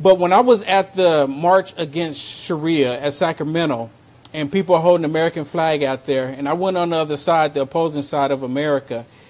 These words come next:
and they were over there, they were saying that, you know, people don't understand, uh, Sharia. And one of the things that stood out to me was that the young lady I was talking to, she said that, uh, the five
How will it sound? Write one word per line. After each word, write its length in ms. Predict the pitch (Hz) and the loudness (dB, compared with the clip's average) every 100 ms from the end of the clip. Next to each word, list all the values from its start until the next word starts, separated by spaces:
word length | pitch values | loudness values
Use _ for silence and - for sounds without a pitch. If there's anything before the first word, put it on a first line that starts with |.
| _ | _
and 260 | 147 147 147 | -6 -2 0
they 100 | 175 | 0
were 140 | 185 | 0
over 220 | 170 160 | 0 -2
there, 180 | 151 143 | 0 0
they 80 | 147 | 0
were 140 | 156 | -4
saying 400 | 147 180 160 151 | -4 -4 -2 -2
that, 300 | 147 139 127 - _ _ _ _ _ | 0 0 0 -8 _ _ _ _ _
you 120 | 151 | -8
know, 180 | 143 139 | -4 -4
people 640 | 135 208 208 202 190 175 | -2 -2 0 2 2 2
don't 260 | 151 175 170 | 0 -2 -2
understand, 880 | 170 156 143 - 180 170 165 156 143 _ _ _ - | -4 -6 -8 -6 -4 -2 -4 -6 -10 _ _ _ -6
uh, 160 | 160 | -6
Sharia. 720 | 147 - 135 147 214 170 113 107 _ _ - | -4 -6 -8 -2 0 0 -4 -8 _ _ -10
And 180 | 156 | -4
one 160 | 175 240 | 0 2
of 100 | 262 | 2
the 100 | 233 | 2
things 320 | 220 220 208 | 0 0 0
that 140 | 180 165 | -2 -4
stood 280 | - 196 | 2 2
out 200 | 185 165 | 4 0
to 100 | - | -2
me 340 | 165 170 135 117 - _ _ _ - | -6 -4 -4 -8 -18 _ _ _ -6
was 200 | 160 151 | -4 0
that 340 | 156 143 147 | 0 -2 -4
the 100 | 143 | -4
young 260 | 143 185 190 | -2 -2 0
lady 280 | 196 196 | 2 2
I 60 | 175 | 0
was 160 | 151 143 | 0 -2
talking 400 | 175 160 156 139 | -2 -2 -2 -8
to, 300 | 135 120 123 - _ _ - | -6 -8 -8 -14 _ _ -16
she 260 | - 208 | -4 -4
said 460 | 208 214 185 170 165 | 0 2 4 4 2
that, 380 | 156 147 139 131 _ _ _ - | 0 2 0 -6 _ _ _ -10
uh, 340 | 139 135 127 113 151 | -6 -6 -8 -14 -10
the 100 | 135 | -10
five 540 | - 185 185 202 208 | -2 2 4 2 0